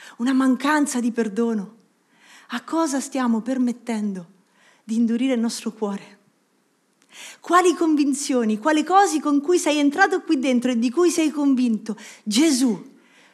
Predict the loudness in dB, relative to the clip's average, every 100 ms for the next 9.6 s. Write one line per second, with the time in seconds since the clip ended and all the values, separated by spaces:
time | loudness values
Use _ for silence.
0 | _ -2 2 2 -2 -8 -12 -18 -20 -8
1 | -2 0 0 -2 -4 -8 -8 -6 -6 -6
2 | -12 -18 -20 _ -12 -10 -8 -8 -6 -4
3 | -4 -6 -8 -8 -10 -14 _ _ -12 -10
4 | -8 -6 -8 -10 -14 -16 -20 _ _ _
5 | _ _ _ _ _ _ _ _ _ _
6 | _ _ _ _ _ -20 -20 -20 -20 _
7 | -6 -2 2 0 0 -2 0 0 0 -2
8 | -4 -10 -18 -18 -12 -8 -4 0 0 0
9 | -2 -2 -2 -2 -6